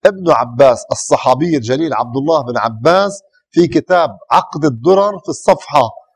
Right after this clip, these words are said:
تسعتاش وفي الصفحة العشرين، يقول النبي صلى الله عليه وآله: "ملك الأرض أربعة، مؤمنان وكافران". هؤلاء كانوا ملوك الأرض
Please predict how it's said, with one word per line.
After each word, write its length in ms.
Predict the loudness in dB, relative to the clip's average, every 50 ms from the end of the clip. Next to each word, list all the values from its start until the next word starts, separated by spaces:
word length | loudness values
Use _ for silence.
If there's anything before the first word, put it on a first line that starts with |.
| _ _ -2
تسعتاش 680 | -2 2 2 0 0 2 0 0 2 2 0 -4 -4 -4
وفي 120 | -4 -4
الصفحة 560 | -4 0 2 2 2 2 2 0 2 2 2 0
العشرين، 580 | 0 0 0 -2 -2 -4 -4 -4 -4 -6 -8 -10 _ _ _ _ _ -20 -20 -20 -20 _ _ -2
يقول 400 | -2 -2 0 0 0 0 0 0
النبي 420 | -2 -2 -2 -4 -2 -2 -2 -2
صلى 240 | 0 0 0 0 0
الله 380 | -2 0 0 -2 0 -2 -4 -4
عليه 280 | -2 -4 -4 -4 -4
وآله: 420 | -4 -4 -4 -4 -4 -4 -6 -10 -12 _ _ _ _ _ _ -20 -18 -18 -18 -14 -8
"ملك 500 | -4 0 0 2 2 0 -2 -4 0 0
الأرض 580 | 0 0 0 0 0 0 0 0 -6 -4 -2 0 0 0 0 -4 -8 _ _ _ _ _ _ -2 0
أربعة، 420 | 0 0 0 0 0 0 -2 -4 -8 -12 -12 -12 _ _ _ _ _ _ _ _ _ _ _ _ _ _ _ _ _ _ _ _ _ _ _ _ -6
مؤمنان 760 | -2 -2 -2 -2 0 -2 0 0 0 -2 -2 -4 -6 -6 -10 _ _ _ _ _ _ -6
وكافران". 680 | -6 -2 2 2 2 2 2 0 -2 -2 -2 -4 -6 -10 _ _ _ _ _ _ _ _ _ _ _ _ _ _ _ _ _ _ _ _ _ -2
هؤلاء 460 | -2 0 0 0 0 0 0 0 -2 -4 -8 -14 _ _ _ _ _ _ _ _ -2
كانوا 460 | 0 0 2 2 -2 -4 -6 -6 -4 -2 -2
ملوك 280 | 0 0 -2 -2 0 0
الأرض 560 | 0 0 2 2 2 2 2 -2 -6 -10 -12